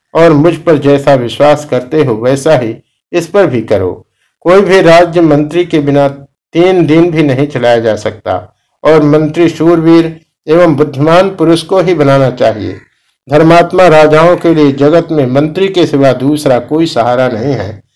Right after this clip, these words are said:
यह राजकुमार महात्मा है, इसने सत्पुरुषों के मार्ग का आश्रय लिया है। यदि तुम धर्म को साक्षी देकर इसे सम्मान पूर्वक अपनाओगे, तो यह तुम्हारे सब शत्रुओं के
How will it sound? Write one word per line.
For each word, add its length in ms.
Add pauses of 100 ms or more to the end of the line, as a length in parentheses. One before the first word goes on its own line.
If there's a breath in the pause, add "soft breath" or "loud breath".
(360 soft breath)
यह 140
राजकुमार 600
महात्मा 500
है, 420 (300)
इसने 320
सत्पुरुषों 720
के 260 (640)
मार्ग 440
का 100
आश्रय 580
लिया 260
है। 240 (2250)
यदि 280
तुम 280
धर्म 280
को 160
साक्षी 480
देकर 380
इसे 380
सम्मान 500
पूर्वक 460
अपनाओगे, 600 (460)
तो 120
यह 180
तुम्हारे 500
सब 220
शत्रुओं 480
के 240